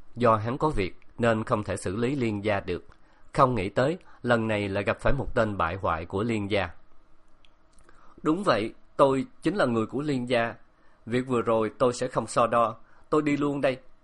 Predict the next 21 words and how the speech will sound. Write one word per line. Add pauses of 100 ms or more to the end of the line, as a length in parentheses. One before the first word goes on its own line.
(140)
Xin
lỗi
cô, (140)
Cam
Giao." (1200)
Liên
Bình
nghe
Lâm
Vân
nói
vậy, (220)
mới
nhớ
ra
mình
là
người
của
Liên
gia.